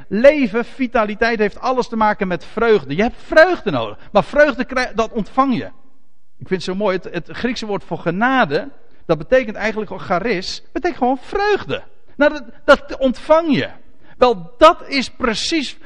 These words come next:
wat ons als gelovigen ook kenmerkt. We ontvangen inderdaad een woord van vreugde, van genade, puur om niets.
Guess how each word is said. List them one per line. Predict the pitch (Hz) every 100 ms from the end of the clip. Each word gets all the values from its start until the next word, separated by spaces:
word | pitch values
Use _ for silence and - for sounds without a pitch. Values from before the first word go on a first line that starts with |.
| 185
wat | 175 220 -
ons | - 214 -
als | - 190 -
gelovigen | 190 254 277 214 233
ook | 214
kenmerkt. | 247 247 190 147 - -
We | 180
ontvangen | 214 170 - 254 254 214 196
inderdaad | 202 196 196 214 202 - -
een | 156 127 95 98
woord | 185 269 302 302
van | - 254 233 175
vreugde, | - - 220 269 269 - 151
van | - 180 -
genade, | 170 151 196 269 269 220 139 - - - -
puur | 359 359 349
om | 330 311
niets. | 320 233 - -